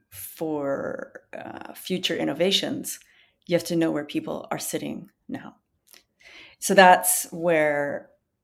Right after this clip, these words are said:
an ethnographic approach often is used to get down <laughs> on the ground, so to speak, to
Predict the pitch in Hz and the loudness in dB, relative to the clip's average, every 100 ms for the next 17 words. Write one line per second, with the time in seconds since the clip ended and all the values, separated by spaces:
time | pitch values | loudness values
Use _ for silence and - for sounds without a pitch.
0 | - 151 - 180 180 156 160 160 170 185 | -2 -2 0 -2 -2 -2 -2 -4 -6 -6
1 | - 165 160 160 156 156 - 165 156 160 | 0 0 2 0 -4 -2 -4 -2 -4 -4
2 | 180 196 196 190 - - - 175 165 160 | -4 -4 -4 -6 -6 -6 -6 -4 -4 -4
3 | 151 - 165 156 151 - - _ _ _ | -4 -2 -2 -2 -8 -16 -18 _ _ _
4 | _ _ - 175 160 175 180 175 - - | _ _ 0 2 4 4 2 0 -4 -10
5 | _ _ _ _ _ _ _ - 180 - | _ _ _ _ _ _ _ -8 -4 -2
6 | 185 175 175 156 160 160 170 160 - 208 | 0 0 2 2 2 0 -2 -2 -4 -4
7 | 240 233 - 170 160 156 | -8 -10 -6 -4 -4 -6